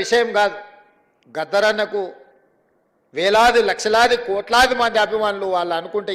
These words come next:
ఇట్లాంటి కార్యక్రమాలు ఎడం చేత్తో ఏర్పాటు చేయగలరు. కానీ ప్రభుత్వం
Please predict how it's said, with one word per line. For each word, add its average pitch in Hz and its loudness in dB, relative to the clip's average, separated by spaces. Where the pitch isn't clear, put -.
ఇట్లాంటి 165 -6
కార్యక్రమాలు 170 -4
ఎడం 170 -6
చేత్తో 160 -6
ఏర్పాటు 156 -10
చేయగలరు. 143 -8
కానీ 175 2
ప్రభుత్వం 240 0